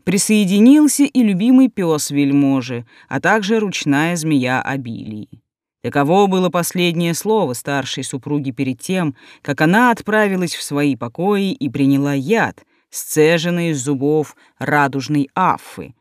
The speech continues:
выращенный ею лично из яйца. "Покойтесь с миром, пусть ваши души обретут вечный покой и найдут друг друга по ту сторону жизни". По праву наследования торжественную речь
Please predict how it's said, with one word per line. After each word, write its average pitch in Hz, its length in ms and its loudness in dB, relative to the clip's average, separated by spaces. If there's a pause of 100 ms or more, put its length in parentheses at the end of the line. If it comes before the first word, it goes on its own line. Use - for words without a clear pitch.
(260)
выращенный 127 640 -4
ею 120 440 -6
лично 120 460 -8
из 117 120 -10
яйца. 120 500 -12 (1500)
"Покойтесь 202 600 2
с - 120 -4
миром, 247 640 6
пусть 160 300 -8
ваши 175 420 0
души 185 400 -4
обретут 185 440 -4
вечный 190 340 -4
покой 180 320 -4
и 175 40 0
найдут 175 320 -4
друг 165 200 -6
друга 160 260 -6
по 165 120 -6
ту 170 100 -12
сторону 160 460 -6
жизни". 139 600 -10 (640)
По - 120 0
праву 175 440 0
наследования 180 720 0
торжественную 165 800 -2
речь 170 400 0